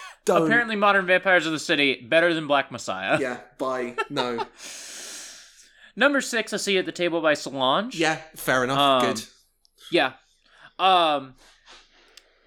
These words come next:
Speaker 1: number five. <laughs> "The idler wheel is wiser than the driver of the screw, and whipping cords will serve you more than ropes will ever do" by Fiona Apple.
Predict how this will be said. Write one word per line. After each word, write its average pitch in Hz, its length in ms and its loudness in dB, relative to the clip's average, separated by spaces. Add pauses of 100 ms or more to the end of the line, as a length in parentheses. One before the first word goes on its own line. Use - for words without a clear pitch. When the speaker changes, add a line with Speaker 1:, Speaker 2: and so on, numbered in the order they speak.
(400)
Speaker 1:
number 302 420 2
five. 196 760 2
<laughs> - 60 -18 (1800)
"The 220 180 -2
idler 254 400 2
wheel 220 340 0
is 185 160 -4
wiser 196 420 2
than 185 120 -4
the 165 80 -6
driver 175 440 0
of 147 100 -4
the 151 80 -6
screw, 160 400 -6
and 135 180 -4
whipping 175 300 -6
cords 160 320 -4
will 135 100 -6
serve 190 300 -6
you 180 140 -6
more 147 160 0
than 127 140 -6
ropes - 280 -2
will 143 120 -4
ever 135 160 -4
do" 185 240 -2
by 165 140 0
Fiona 156 300 -2
Apple. 185 500 0